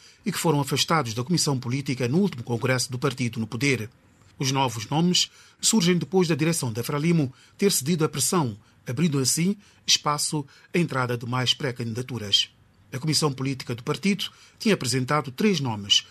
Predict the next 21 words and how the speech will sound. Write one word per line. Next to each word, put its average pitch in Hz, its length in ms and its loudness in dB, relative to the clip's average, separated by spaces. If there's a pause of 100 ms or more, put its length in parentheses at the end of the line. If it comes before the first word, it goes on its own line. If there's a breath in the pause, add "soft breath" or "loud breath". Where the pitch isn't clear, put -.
(200 loud breath)
nomeadamente 151 500 0
Alberto 143 400 -2
Vaquina, 143 480 -2 (260 soft breath)
atual 131 340 0
primeiro-ministro, 147 760 -2 (280 soft breath)
José 123 280 2
Pacheco, 143 580 -2 (220 soft breath)
ministro 151 340 0
da 123 120 -4
Agricultura 135 640 -4 (220 loud breath)
e 151 80 -6
chefe 156 240 0
da 127 80 -6
delegação 151 420 0
do 127 100 -4
governo 123 520 -2 (300 loud breath)
nas 139 180 0
negociações 127 560 0
com 151 100 -4
a 156 40 2
Renamo, 156 420 2